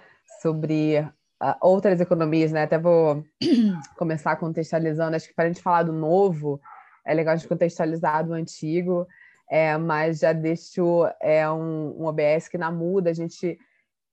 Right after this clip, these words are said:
costuma evitar o termo novas economias, né? Eu vou falar um pouco o porquê disso depois, mas começando a contextualizar, acho que primeiro pra gente pensar, é importante a gente entender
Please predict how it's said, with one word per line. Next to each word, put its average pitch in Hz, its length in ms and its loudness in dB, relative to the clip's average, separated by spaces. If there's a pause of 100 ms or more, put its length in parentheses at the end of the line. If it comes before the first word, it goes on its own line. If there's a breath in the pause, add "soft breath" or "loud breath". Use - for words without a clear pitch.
(140)
costuma 226 380 -6
evitar 220 480 0
o 202 80 2
termo 190 320 0
novas 165 540 0
economias, 147 680 -8
né? 147 220 -6
Eu 151 60 -6
vou 151 80 -14
falar 156 180 -8
um 156 80 -8
pouco 156 420 -10 (460 soft breath)
o 180 140 -4
porquê 180 480 -2
disso 170 400 -6
depois, 170 420 -4
mas 160 320 -4
começando 165 600 -8
a 165 40 -6
contextualizar, 165 680 -6
acho 165 120 -10
que - 60 -20
primeiro 170 320 -4
pra 170 120 -6
gente 170 220 -8
pensar, 160 720 -4 (580 soft breath)
é 160 160 -2
importante 175 300 -4
a - 80 -6
gente 175 100 -6
entender 175 540 -2